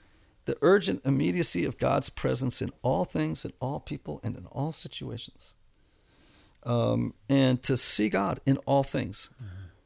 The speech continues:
Speaker 1: And, but if you're asleep to it, and we tend to fall asleep in our patterns,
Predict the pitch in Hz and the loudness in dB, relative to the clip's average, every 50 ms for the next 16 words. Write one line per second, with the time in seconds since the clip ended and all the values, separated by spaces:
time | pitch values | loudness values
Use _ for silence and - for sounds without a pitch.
0 | _ - 156 156 147 143 139 - - - - 156 143 139 - - 156 143 135 - | _ 0 2 4 4 4 2 0 -2 0 2 2 2 2 2 0 2 2 2 2
1 | - - 214 220 - - 220 214 208 202 - _ _ - - - 139 143 135 131 | 4 4 2 2 0 -2 0 0 0 0 -4 _ _ -10 0 2 4 4 4 2
2 | - - 196 190 196 - - 190 190 175 - - - 185 185 - 165 139 123 - | 0 -2 -2 -2 -2 -2 0 0 2 2 2 0 -2 -2 -2 -2 0 0 0 0
3 | - - - 131 143 165 185 214 233 233 - - - | -2 -2 -2 -2 0 0 0 -2 -2 -2 -4 -4 -6